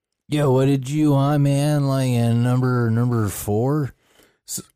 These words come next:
Speaker 2: uh, secondly, I have to point out that, like, a lot of the identities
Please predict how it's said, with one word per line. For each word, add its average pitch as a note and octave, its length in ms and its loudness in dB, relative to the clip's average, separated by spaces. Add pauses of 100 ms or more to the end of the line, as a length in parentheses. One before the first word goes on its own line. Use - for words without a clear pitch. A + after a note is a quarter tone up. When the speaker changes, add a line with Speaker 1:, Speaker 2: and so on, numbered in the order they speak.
(120)
Speaker 2:
uh, C3 280 0
secondly, E3 580 0
I C3 60 2
have C#3+ 200 0
to C#3 60 -6
point D#3 260 0
out C3+ 260 0
that, A#2+ 240 -2
like, A2+ 300 -6 (220)
a A#2+ 60 -4
lot B2+ 220 -2
of C3 40 2
the B2 160 2
identities C3 840 2